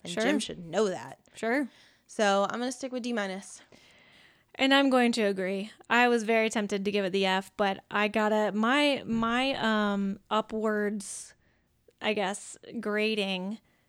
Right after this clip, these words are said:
Speaker 2: is actually ha-, it actually has nothing to do with the Palm Springs or wherever they're going vacation.
Speaker 1: Oh, I didn't even write it down.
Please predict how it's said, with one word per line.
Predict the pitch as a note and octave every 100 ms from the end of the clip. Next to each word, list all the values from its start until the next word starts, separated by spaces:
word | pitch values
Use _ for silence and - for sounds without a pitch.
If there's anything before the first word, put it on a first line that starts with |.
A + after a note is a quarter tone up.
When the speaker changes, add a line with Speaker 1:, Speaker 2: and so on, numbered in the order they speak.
| _
Speaker 2:
is | A3 A3
actually | B3 - B3+ B3
ha-, | A3 G#3 -
it | A#3
actually | A#3 A3+ - B3
has | A#3 A#3
nothing | A3 A3 A#3+ A#3
to | A#3
do | G3+ G3 G3
with | F#3+ F#3+ F#3+
the |
Palm | G3 G3 F#3 G3
Springs | - G3 F#3+ F#3+
or | F3+ F3+
wherever | G3 G3 G3
they're | F#3+
going | F#3 F#3+ F#3+ F#3+
vacation. | G3 G3 F3 F#3 F#3 F#3+
Speaker 1:
Oh, | G3
I | F#3
didn't | F#3 F3+
even | E3+
write | E3+
it | E3
down. | F#3 F3+ F#3